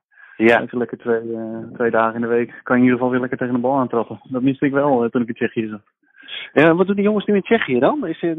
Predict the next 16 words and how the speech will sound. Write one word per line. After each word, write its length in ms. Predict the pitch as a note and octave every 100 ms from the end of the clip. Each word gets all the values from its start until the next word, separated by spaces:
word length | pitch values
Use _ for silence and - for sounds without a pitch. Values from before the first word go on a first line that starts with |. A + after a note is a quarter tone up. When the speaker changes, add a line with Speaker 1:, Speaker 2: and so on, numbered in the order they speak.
| D3+
Speaker 1:
doen 140 | -
die 100 | E3+ D#3
gewoon 180 | D#3
zelf 220 | C3+ G3+ G#3+
wat 120 | A3
onderhouden, 680 | F#3+ F#3 G3+ E3 F#3+ A3 A3
of, 260 | F#3 F3
eh? 280 | E3 D#3+ D#3+ D#3+ _ _ - - _ _ _ _ _
Speaker 2:
Ja, 480 | A#2+ A#2 B2 A#2+ - _
ja, 280 | _ A#2+ A#2+
het 100 | A#2+
gaat 120 | C3
nu 100 | B2+
natuurlijk 280 | C#3+ C#3+ C#3+
wel 240 | C#3+ C#3 B2+
echt, 220 | D3+